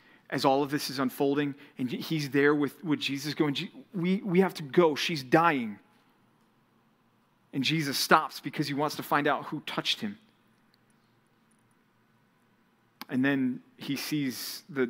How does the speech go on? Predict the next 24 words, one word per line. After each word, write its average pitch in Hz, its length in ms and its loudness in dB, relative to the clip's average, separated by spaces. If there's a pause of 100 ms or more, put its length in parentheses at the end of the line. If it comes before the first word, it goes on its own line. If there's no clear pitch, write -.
(100)
the 123 140 6
envoy, 120 420 2
the 113 80 -4
dispatch 117 580 0
from 120 220 0
his 117 180 -2
hometown, 123 680 2
when, 123 280 -2
and 123 140 2
he 135 140 -6
can 117 160 -2
think 127 260 -4
to 131 80 -2
himself 117 400 2
and 117 160 4
know 127 100 4
what 127 200 0
it 120 80 -4
means. 123 460 2
And 113 100 0
I'm, 113 280 -4
I'm 135 60 -6
sure 131 260 0
his 120 280 -2